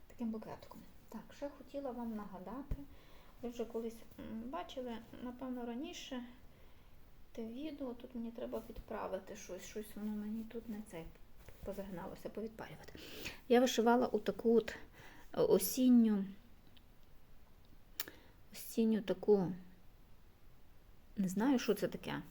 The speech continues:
картина, не картина, ну, ліхтар, як бачите, в ліхтарі там свічечка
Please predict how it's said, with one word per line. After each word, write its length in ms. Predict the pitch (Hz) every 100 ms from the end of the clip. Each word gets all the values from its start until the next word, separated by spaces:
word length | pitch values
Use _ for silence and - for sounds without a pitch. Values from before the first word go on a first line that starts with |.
| - - -
картина, 460 | 330 320 277 254
не 120 | 226
картина, 640 | 214 208 208 262 269 233 226 - - - - -
ну, 280 | 302 -
ліхтар, 480 | 208 190 - 302 392
як 220 | 370 320
бачите, 460 | 302 294 294 285 254
в 40 |
ліхтарі 440 | 220 226 - 233 240
там 200 | 185 180
свічечка 880 | 180 262 403 - - - 311 311